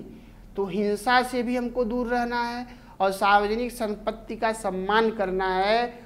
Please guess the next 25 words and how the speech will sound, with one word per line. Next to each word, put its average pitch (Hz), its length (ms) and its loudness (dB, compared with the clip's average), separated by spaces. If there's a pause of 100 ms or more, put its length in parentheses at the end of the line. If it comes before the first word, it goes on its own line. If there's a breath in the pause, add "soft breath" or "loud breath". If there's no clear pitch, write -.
(160 loud breath)
उसको 196 260 -2
नुकसान 220 800 0
नहीं 220 260 0
पहुंचाना 190 600 -2
है। 240 540 -2 (180)
तो 180 60 -4
इसको 185 380 0
भी 208 100 2
क्या 196 160 0
करना 190 280 -2
है, 185 140 -4
ध्यान 185 300 -4
रखना 180 360 -6
है, 185 180 -4
इसको 185 240 -6
भी 190 80 0
मौलिक 175 380 -4
कर्तव्य 165 400 -8
के 165 160 -6
रूप 160 220 -8
में 175 140 0
रखा 190 380 -2 (100)
गया 151 220 -4
है। 151 160 -12 (220)
ग्यारहवाँ, 190 560 6